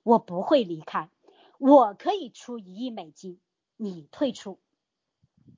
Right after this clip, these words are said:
好，所以其实范德士先生当时是没有这么多钱的，那后面他四处，呃，四处筹钱，凑够了，才让公司，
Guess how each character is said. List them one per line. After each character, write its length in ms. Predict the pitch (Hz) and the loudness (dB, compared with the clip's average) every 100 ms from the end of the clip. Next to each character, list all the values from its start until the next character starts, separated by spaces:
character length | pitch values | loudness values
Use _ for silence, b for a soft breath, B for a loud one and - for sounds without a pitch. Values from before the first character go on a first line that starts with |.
| _ _ - - _ B B B | _ _ -20 -20 _ B B B
好， 120 | - | 2
所 160 | 254 440 | 6 4
以 40 | |
其 180 | - 359 | 4 0
实 180 | - 339 | 0 2
范 200 | - 349 | 6 8
德 100 | 269 | 6
士 140 | 254 | 4
先 220 | 262 254 254 | -2 -2 -2
生 160 | 247 | 0
当 180 | 247 294 | 2 2
时 140 | 294 | 0
是 140 | 220 320 | -4 -2
没 140 | 220 | 0
有 120 | 403 | 0
这 140 | - 240 | -2 -6
么 100 | 208 | -10
多 120 | 175 | -14
钱 300 | - 165 165 | -14 -14 -14
的， 140 | 165 - b b | -16 -18 b b
那 100 | 311 | -4
后 160 | 311 370 | -2 -2
面 180 | 311 285 | -4 -6
他 140 | 262 | -10
四 300 | 254 - 359 | -12 -12 -14
处， 260 | - - _ | -14 -20 _
呃， 140 | 226 202 | -10 -10
四 200 | - 320 | -10 -14
处 220 | - 285 | -10 -12
筹 260 | - 185 214 | -10 -12 -12
钱， 320 | - 165 185 | -14 -16 -16
凑 280 | - - 302 | -10 -6 -2
够 200 | 392 320 | 0 2
了， 140 | 170 b b _ | 0 b b _
才 220 | - 180 | -14 -12
让 180 | 254 226 | -10 -10
公 220 | 240 247 | -8 -10
司， 320 | - 226 220 | -12 -14 -16